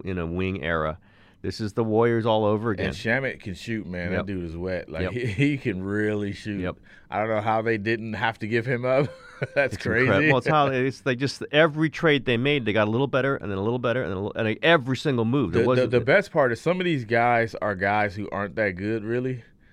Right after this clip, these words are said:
Speaker 2: But next to Kawhi
Speaker 1: Yeah,
Speaker 2: Leonard,
Speaker 1: but
Speaker 2: Paul
Speaker 1: we,
Speaker 2: George,
Speaker 1: we,
Speaker 2: they're way better.
Speaker 1: we've seen that.
Speaker 2: Yeah,
Speaker 1: We've
Speaker 2: yeah.
Speaker 1: seen that. I mean,
Speaker 2: It's like, all right,
Speaker 1: yeah.
Speaker 2: JaMychal Green is nice, but
Speaker 1: No.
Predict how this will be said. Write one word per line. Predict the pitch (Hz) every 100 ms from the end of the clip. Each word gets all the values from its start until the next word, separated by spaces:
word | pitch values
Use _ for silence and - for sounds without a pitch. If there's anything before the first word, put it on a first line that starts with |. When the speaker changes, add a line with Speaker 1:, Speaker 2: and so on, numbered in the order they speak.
| _ -
Speaker 2:
But | 90 104 101
next | 104 113 -
to | - 110 107
Kawhi | 107 101 104
Speaker 1:
Yeah, | 107
Speaker 2:
Leonard, | 113 110 95
Speaker 1:
but | 113
Speaker 2:
Paul | 110
Speaker 1:
we, | 117
Speaker 2:
George, | 120 117
Speaker 1:
we, |
Speaker 2:
they're | 113 107
way | 95 107 113
better. | 107 113 120
Speaker 1:
we've | 120
seen | - 180 139
that. | 123 101
Speaker 2:
Yeah, | 95
Speaker 1:
We've | -
Speaker 2:
yeah. | -
Speaker 1:
seen | 165 143
that. | 143 202 -
I | -
mean, | 135 143
Speaker 2:
It's | 143
like, | 139 135
all | 139
right, | 127 120 117
Speaker 1:
yeah. |
Speaker 2:
JaMychal | 139 156 143
Green | 127 127
is | 107
nice, | 101 95 87
but | 82 90
Speaker 1:
No. | 85